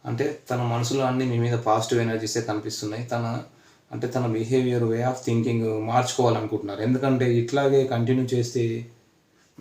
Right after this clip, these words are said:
<clears throat> సారీ అండి, so ఇట్లాగే కంటిన్యూ చేస్తే మీరు తనని నమ్మరు. ఇంకా ఎక్కువ టైమ్ తీసుకున్నారంటే మీరు move on అయిపోతారు అని మీ పర్సన్కి అనిపిస్తుంది అన్నమాట.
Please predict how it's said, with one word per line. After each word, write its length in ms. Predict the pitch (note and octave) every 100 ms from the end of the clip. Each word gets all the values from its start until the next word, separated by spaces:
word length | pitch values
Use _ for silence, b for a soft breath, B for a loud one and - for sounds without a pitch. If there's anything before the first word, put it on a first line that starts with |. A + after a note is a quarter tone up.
| - - C4
<clears throat> 1120 | C#4+ - F3 - - _ _ _ _ - -
సారీ 300 | - C3 A#2+
అండి, 220 | A#2+ D3 - b b b b - C3+
so 80 |
ఇట్లాగే 320 | C3 B2 C#3 C#3
కంటిన్యూ 400 | B2 B2 C3+ C3
చేస్తే 500 | C3 B2 B2 B2 C3
మీరు 680 | B2 B2+ C3 B2+ E3 - _ _ -
తనని 200 | A#2+ B2+
నమ్మరు. 520 | A#2 A#2 B2+ A#2+ A#2 A#2
ఇంకా 220 | A#2 B2
ఎక్కువ 380 | A#2 - - C3
టైమ్ 320 | A#2+ A#2+ A#2+
తీసుకున్నారంటే 1400 | A#2+ A#2 - A#2+ A#2+ A#2+ A#2 A#2 A2+ B2+ B2 A#2 A2+ A2+
మీరు 380 | A2+ A2+ A2 A2 - A#2
move 140 | A#2+
on 120 | B2
అయిపోతారు 540 | A#2 A2+ A#2 A2+ G#2+ G#2+
అని 260 | G#2+ A#2
మీ 220 | A#2 A2
పర్సన్కి 680 | G#2+ G#2 - A#2+ A#2 A#2+ A#2
అనిపిస్తుంది 580 | G#2+ A#2 B2+ A#2+ A2+ G2+
అన్నమాట. 280 | G2 F#2+